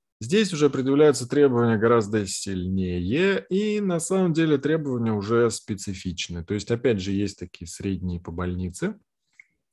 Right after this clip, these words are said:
Например, опыт проектирования и разработки масштабных программных продуктов не менее трех лет. Что значит масштабный программный продукт, не уточняется,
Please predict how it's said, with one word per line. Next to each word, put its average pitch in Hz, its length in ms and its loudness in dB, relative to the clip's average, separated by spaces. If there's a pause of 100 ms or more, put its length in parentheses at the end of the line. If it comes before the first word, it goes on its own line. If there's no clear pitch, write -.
(160)
Например, 98 460 0
опыт 95 320 -2
проектирования 92 560 -4
и 90 40 -4
разработки 92 480 -2
масштабных 87 1080 -6
программных 87 680 -6
продуктов 104 680 -8
не 90 140 -6
менее 85 480 -4
трех - 500 -10
лет. - 180 -12
Что - 220 -10
значит 87 240 -8
масштабный 90 800 -6
программный 87 520 -8
продукт, 95 380 -6
не 107 100 -2
уточняется, 143 680 -4